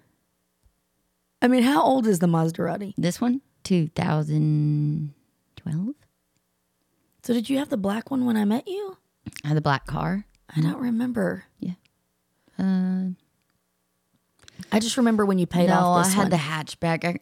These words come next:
Speaker 2: I think I started working for you right after, right after I got it.
Speaker 1: But I remember when you paid it off and you were so proud of yourself.
Speaker 2: Oh my gosh. Yeah.
Speaker 1: And that goes back to you being single mom. I mean, you're probably better at talking about the budget.
Speaker 2: I,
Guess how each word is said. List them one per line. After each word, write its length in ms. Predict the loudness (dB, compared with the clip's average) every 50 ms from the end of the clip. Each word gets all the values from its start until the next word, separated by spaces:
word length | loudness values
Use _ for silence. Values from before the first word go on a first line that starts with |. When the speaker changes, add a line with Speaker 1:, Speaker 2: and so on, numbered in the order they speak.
| -8 -6
Speaker 2:
I 180 | -4 -4 -4 -6
think 260 | -6 -6 -6 -4 -4
I 40 | -6
started 240 | -8 -6 -4 -4 -2
working 300 | -2 -2 -4 -2 -4 -6
for 100 | -4 -4
you 400 | -4 -2 -2 -2 -2 -4 -6 -8 -12 _ _ _ _ _ _ _
right 200 | -8 -8 -6 -6
after, 380 | -10 -12 -14 -16 -18 -18 -18 -20 _ _ _ _ _ -12
right 120 | -12 -10
after 300 | -10 -12 -12 -14 -14 -14 -14 _ _ _ _ _ _
I 140 | _ _ -8
got 100 | -6 -6
it. 120 | -6 -10 _ _ _ _
Speaker 1:
But 100 | 2 4
I 60 | 4
remember 340 | 4 4 4 4 2 2 2
when 100 | 2 2 0
you 60 | 0
paid 200 | 2 2 2 2
it 80 | 2
off 160 | 2 0 0 -2
and 80 | -4
you 60 | -4
were 40 | -2 -2
so 180 | -2 -2 -2
proud 200 | -2 -2 -2 -2
of 60 | -2
yourself. 320 | -4 -4 -4 -4 -6 -6 -2 -2
Speaker 2:
Oh 80 | 0
my 100 | 0 0 -2
gosh. 300 | -2 -8 -8 -10 -12 -14 -16 _ _ _ _ _ _ _ _ _ _ -12
Yeah. 100 | -12 -12 -12 _ _ _ _ _ _ _ _ _ _
Speaker 1:
And 100 | 2 2
that 100 | 4 4
goes 140 | 2 2 2
back 220 | 2 0 0 0 0
to 360 | 0 2 2 4 2 2 0 0
you 100 | 0 0
being 240 | 0 0 0 0 0
single 280 | 0 0 0 0 0 0
mom. 320 | 0 0 0 0 -2 -4 -8 _ _ _ _ _ _ _
I 40 | 4 4
mean, 100 | 6 6
you're 120 | 4 4
probably 240 | 2 2 4 4 4
better 260 | 4 4 4 4 2
at 80 | 2 2
talking 280 | 2 0 0 0 0 0
about 220 | 2 2 2 2
the 60 | 2 2
budget. 520 | 2 2 2 2 2 2 2 2 -2 _ _ _ _ _ _ _ _ _ _ _ _ _ _ _ _ _ _ _ _ -6
Speaker 2:
I, 160 | -6 -6